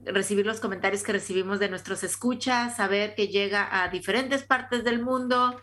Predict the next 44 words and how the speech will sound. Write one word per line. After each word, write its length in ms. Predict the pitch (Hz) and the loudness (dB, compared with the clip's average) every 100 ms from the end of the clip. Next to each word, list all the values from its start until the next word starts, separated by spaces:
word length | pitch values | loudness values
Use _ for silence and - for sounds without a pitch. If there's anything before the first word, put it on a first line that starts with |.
| - - - - | -20 -20 -20 -10
Es, 460 | - 208 220 - - - | -2 0 0 -4 -6 -4
es 180 | 208 | -4
puro 300 | - 233 233 | -2 0 2
gozo 580 | 202 214 220 - 240 240 | 2 0 2 2 2 0
estar 380 | - 196 - 185 | -2 -6 2 2
aquí 260 | 196 196 196 | 2 0 0
en 120 | 185 | 0
Supervive 600 | 208 - 170 180 190 202 | -6 -4 0 2 2 0
y 160 | - 185 | -2 -2
lo 180 | 175 170 | -2 0
podría 300 | 180 185 185 | 0 0 -2
poner 260 | 196 190 | -2 -2
como 320 | 190 196 180 - | -4 -8 -8 -6
una 260 | 214 220 220 | -2 0 2
de 100 | 196 | 2
las 160 | 180 | 0
noventa 320 | 180 185 175 | -2 -4 -2
y 80 | 196 | -2
nueve 320 | 214 233 247 | 2 2 0
cosas 300 | 247 233 226 | 0 -2 -2
que 100 | - | -4
me 140 | 208 196 | -4 -2
traen 320 | 202 196 196 | 0 0 0
felicidad 560 | 208 190 - 190 196 196 | -2 -2 0 2 2 0
o 80 | |
que 100 | 196 | -4
me 80 | 185 | -2
han 80 | 190 | 0
traído 220 | 208 202 | 0 0
felicidad 500 | 196 180 190 190 208 - - _ _ _ - | -2 -4 2 2 2 -6 -20 _ _ _ -4
en 160 | 202 196 | -2 2
este 400 | 202 202 233 - | 0 -2 -4 -2
dos 180 | 202 185 | -2 -4
mil 120 | 185 | -6
veintiuno. 480 | 175 175 226 262 330 427 - - - - - | -6 -4 0 4 4 2 -4 -20 -20 -20 -4
Y 360 | 202 226 247 | -2 2 0
pues 180 | 269 175 | 0 -4
estamos 340 | 175 170 202 202 | -4 -4 -4 -4
listos 300 | 226 - 233 | -4 -6 -4
para 120 | 196 | -2
el 60 | 175 | -2
dos 120 | 170 | -4
mil 120 | 175 | -4
veintidós. 840 | 202 208 180 170 175 - - - | -6 -4 -4 -4 -4 -10 -10 -10